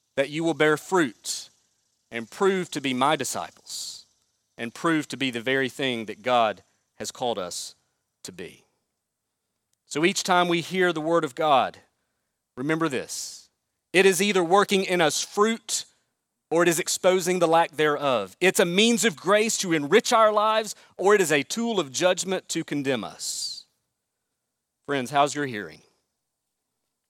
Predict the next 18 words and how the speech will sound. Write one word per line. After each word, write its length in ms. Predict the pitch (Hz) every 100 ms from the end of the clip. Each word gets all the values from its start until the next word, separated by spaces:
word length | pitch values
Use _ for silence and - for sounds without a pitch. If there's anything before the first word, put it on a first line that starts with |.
| _
How's 320 | 165 190 180
your 80 | 196
hearing? 380 | 180 160 107 - _ _ _ _ _ _ _ _ _ _ _ _ _ _ _ _ _
Let's 160 | - 135
be 120 | 170
thankful 400 | 165 175 175 185
for 140 | - 165
this 220 | 151 -
word, 340 | 160 139 113 - _ _ _ _ _ _ _ _ _ _ _ _ _ _ -
and 80 | 127
let's 180 | 139
take 200 | - 151 - - -
heed 420 | - 165 123 82 - _ _ _ _ _ _ _ -
in 100 | 104
how 160 | 110
we 140 | 107 107
hear 180 | 95
it. 240 | 73 -